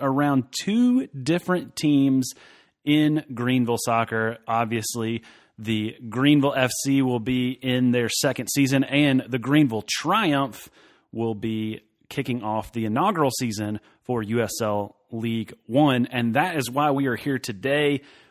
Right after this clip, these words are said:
We wanted to jump in and do just a quick episode about Greenville Triumph announcing their first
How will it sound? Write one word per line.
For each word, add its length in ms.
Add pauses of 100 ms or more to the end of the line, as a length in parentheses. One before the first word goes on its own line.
We 140
wanted 340
to 100
jump 360
in 240
and 160
do 120
just 440
a 60
quick 480
episode 840 (360)
about 680
Greenville 500
Triumph 540
announcing 720
their 220
first 580